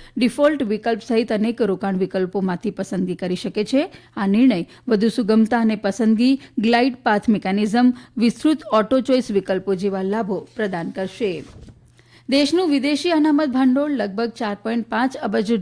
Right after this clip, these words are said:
ડોલર વધીને સાતસો બે અબજ ડોલરથી વધુ થયું છે. રિઝર્વ બેંક દ્વારા બહાર પાડવામાં આવેલા આંકડા અનુસાર ગયા અઠવાડિયા દરમિયાન સોનાનું ભંડોળ પણ લગભગ છ પોઇન્ટ બે અબજ ડોલરથી વધીને એકસો આઠ અબજ ડોલરથી વધુ થયો છે.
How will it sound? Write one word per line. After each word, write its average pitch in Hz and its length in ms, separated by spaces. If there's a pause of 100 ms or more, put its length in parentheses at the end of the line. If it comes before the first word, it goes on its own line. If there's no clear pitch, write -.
(320)
ડોલર 202 360
વધીને 208 420 (500)
સાતસો 233 380
બે 208 220
અબજ 202 360
ડોલરથી 185 600
વધુ 196 240
થયું 185 300
છે. 196 140 (360)
રિઝર્વ 214 400
બેંક 208 280
દ્વારા 196 260
બહાર 185 260
પાડવામાં 175 680
આવેલા 175 400
આંકડા 170 260
અનુસાર 226 440 (240)
ગયા 233 280
અઠવાડિયા 240 480
દરમિયાન 220 440
સોનાનું 202 520
ભંડોળ 202 380
પણ 170 240 (220)
લગભગ 208 280
છ 208 300
પોઇન્ટ 202 260
બે 208 180
અબજ 202 280
ડોલરથી 185 460
વધીને 185 340
એકસો 175 220
આઠ 190 220
અબજ 202 240
ડોલરથી 175 540
વધુ 190 280
થયો 180 280
છે. 269 200